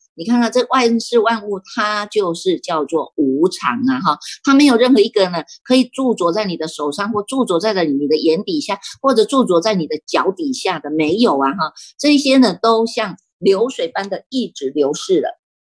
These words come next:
不曾稍作暂停啊哈。那么我们应该要如何的，以什么样的心态来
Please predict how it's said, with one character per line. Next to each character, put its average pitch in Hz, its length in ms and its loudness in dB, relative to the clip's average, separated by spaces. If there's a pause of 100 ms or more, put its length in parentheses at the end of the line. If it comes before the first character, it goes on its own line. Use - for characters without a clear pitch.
(120)
不 233 160 0
曾 143 480 -6
稍 165 380 0
作 151 420 0
暂 139 460 -2
停 131 360 -12
啊 120 120 -4
哈。 143 200 0 (340)
那 262 80 4
么 262 140 6
我 175 120 0
们 170 200 -4
应 247 300 2
该 233 160 0
要 233 140 0
如 185 260 -2
何 156 200 -8
的， 143 140 -6
以 139 140 -4
什 139 180 -8
么 151 100 -6
样 240 160 -2
的 180 80 -4
心 180 260 -6
态 180 160 -2
来 139 200 -4